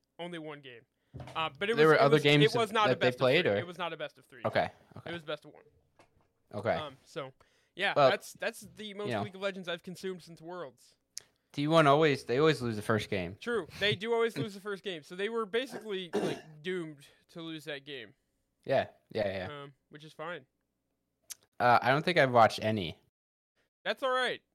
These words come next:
Speaker 1: It's, uh,
Speaker 2: And, yeah. I definitely played more than I've watched, which isn't much. <laughs>
Speaker 1: Yeah.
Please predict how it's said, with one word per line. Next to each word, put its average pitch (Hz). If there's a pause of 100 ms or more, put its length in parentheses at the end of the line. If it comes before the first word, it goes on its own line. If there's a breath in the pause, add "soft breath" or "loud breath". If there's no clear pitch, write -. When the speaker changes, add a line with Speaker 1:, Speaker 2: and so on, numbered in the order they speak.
(580)
Speaker 1:
It's, -
uh, 165
Speaker 2:
And, 165 (880)
yeah. 101 (960)
I 120
definitely 135
played 135
more 127
than 127
I've 104
watched, 107 (560)
which -
isn't 120
much. 113 (120)
<laughs> 170 (260)
Speaker 1:
Yeah. 170